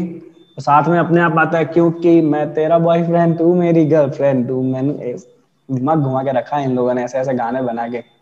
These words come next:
चलो ठीक है, rate कांस्टेंट जो है, तो ये आपका log R versus T का जो graph बनता है ना, इस graph का slope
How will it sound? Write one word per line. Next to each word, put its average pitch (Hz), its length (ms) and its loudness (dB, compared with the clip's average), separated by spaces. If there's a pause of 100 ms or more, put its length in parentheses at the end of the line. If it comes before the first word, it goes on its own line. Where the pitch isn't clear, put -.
(500)
चलो 185 180 8
ठीक 170 160 6
है, - 80 8
rate 190 280 6
कांस्टेंट 190 420 6
जो 190 80 8
है, 180 180 6
तो 180 140 4
ये 170 140 8
आपका 175 260 6
log 165 380 8
R 170 100 8
versus 170 400 2
T 156 160 6
का 170 80 6
जो 165 120 4
graph 147 220 6
बनता 156 320 4
है 151 100 6
ना, 190 180 10 (680)
इस 139 220 2
graph 143 420 4
का 160 80 8
slope 151 500 6